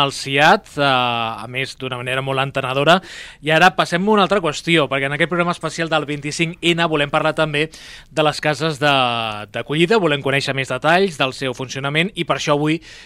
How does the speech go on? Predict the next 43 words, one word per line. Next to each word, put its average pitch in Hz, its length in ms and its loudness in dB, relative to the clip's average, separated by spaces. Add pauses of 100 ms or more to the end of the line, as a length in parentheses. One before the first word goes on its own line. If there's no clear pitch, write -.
(140)
hem 147 80 0
convidat 147 560 2
a 143 80 2
Marta 147 400 2 (400)
Mallorquín, 135 560 0
que 151 160 -4
és - 80 -12
treballadora 139 480 -2
d'una 135 160 -4
casa 139 240 -4
d'acollida, 139 720 0 (400)
per 143 160 -4
saber 139 240 -4
de 143 160 0
com, 123 560 -12
com 113 240 -14
es - 80 -14
treballa, 170 320 2
quina 151 160 -4
és - 160 -12
la - 80 -16
seguretat 131 400 -6
que 139 80 -6
ofereix 147 400 0 (400)
i 131 80 -12
quan 135 240 -6
s'hi 143 160 -8
deriva, 139 480 -2
doncs, 123 240 -10
una 127 160 -10
dona 135 160 -6
en 143 80 -8
aquestes 131 400 -8
cases 131 320 -8
de, 127 160 -4 (160)
d'acollida. 123 480 -4
Per 131 160 -6
tant, 127 160 -6
primer 135 240 -6
de - 0 -
tot, 151 200 -8
eh, - 640 -12
Marta, 139 280 -4